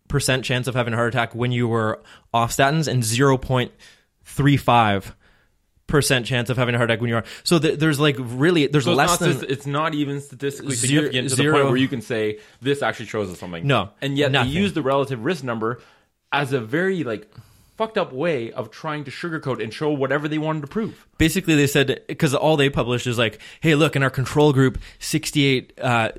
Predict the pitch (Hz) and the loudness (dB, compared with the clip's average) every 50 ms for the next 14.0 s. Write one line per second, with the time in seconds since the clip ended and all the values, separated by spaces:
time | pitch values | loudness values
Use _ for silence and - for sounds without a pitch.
0 | - - - - 180 - 170 160 165 160 170 139 135 147 156 151 139 131 - 123 | -14 -12 -8 -6 0 2 2 4 6 6 6 6 6 6 6 4 4 4 2 2
1 | 120 123 127 - - - - - - 143 139 131 120 - 143 139 - 135 127 123 | 2 2 0 0 0 -2 -2 0 2 2 2 2 2 2 0 0 2 2 2 4
2 | 131 120 127 127 123 - 117 104 101 - - 127 - 139 - 135 123 127 127 135 | 4 4 4 2 2 2 2 0 0 0 -2 -2 -2 0 0 2 2 4 4 6
3 | 143 147 147 - - 160 165 165 139 143 143 127 - - - 143 139 127 123 120 | 4 4 2 2 2 2 4 4 4 4 4 2 2 2 4 4 6 6 4 4
4 | 123 135 123 110 98 85 - - - - 127 104 85 - - - 190 202 190 170 | 4 4 4 2 2 0 -2 -10 -8 -6 -6 -4 -4 0 4 6 6 8 8 8
5 | 190 185 180 196 185 190 185 180 175 175 180 175 160 117 95 90 - 107 113 - | 6 6 6 6 6 6 6 6 6 6 6 6 6 4 4 2 0 -2 -4 -12
6 | - - - - 214 175 - 170 180 151 - - - 160 156 160 175 170 - - | -12 -10 -4 -4 -4 -4 -6 -8 -8 -4 -2 -2 0 2 0 0 2 0 -2 -2
7 | - - - 147 - - - 156 226 277 - 254 - - - - 208 180 165 - | -4 -4 -6 -6 -6 -6 -6 -6 -6 -6 -6 -12 -8 -6 0 2 4 4 4 2
8 | - 185 - 127 190 220 233 214 220 208 208 220 208 208 202 170 196 214 196 143 | -2 -8 -2 0 2 4 4 4 4 4 2 2 2 2 0 2 2 2 0 0
9 | 107 123 127 - 160 160 160 165 151 151 147 - - 156 160 160 147 - - - | 0 -2 0 2 2 2 2 2 -2 -2 -4 -2 -2 -2 -2 -2 -4 -6 -8 -8
10 | 202 - 240 190 170 196 196 - 180 156 135 - 160 175 175 165 147 139 139 - | -8 -8 -6 -4 -4 -4 -2 -2 -6 -6 -6 -8 -6 -6 -4 -4 -2 -4 -4 -4
11 | - 151 120 120 117 120 117 110 117 107 110 113 117 117 107 110 101 - - 110 | -6 -8 -4 -4 -4 -4 -4 -6 -8 -10 -10 -6 -6 -2 -2 -2 -4 -2 -4 -4
12 | 110 107 101 95 92 92 82 82 107 127 - 165 170 170 - 156 160 160 - 165 | -2 -2 -2 -2 -2 -4 -2 -2 -2 -2 0 0 -2 -2 -2 -4 -6 -4 -4 -6
13 | 139 139 143 143 135 135 107 107 107 104 107 98 92 104 104 101 - 85 - | -4 -4 -6 -6 -6 -8 -4 -2 -2 -2 -4 -4 -2 -2 -2 -2 -6 -10 -12